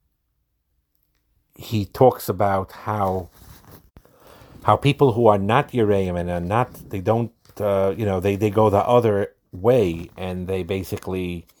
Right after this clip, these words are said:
feel that there's no responsibility whatsoever over here. And that's not healthy either.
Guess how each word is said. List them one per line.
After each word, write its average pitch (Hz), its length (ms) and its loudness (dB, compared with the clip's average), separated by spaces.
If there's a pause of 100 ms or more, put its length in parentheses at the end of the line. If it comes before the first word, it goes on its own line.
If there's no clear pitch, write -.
(1200)
feel 120 280 2
that 92 140 -2
there's 92 120 -4
no 107 120 6
responsibility 101 840 0
whatsoever 92 640 0
over 80 220 -4
here. 78 340 -6 (800)
And 95 160 -8
that's 101 200 0
not 95 140 -2
healthy 92 300 -2 (120)
either. 92 280 -2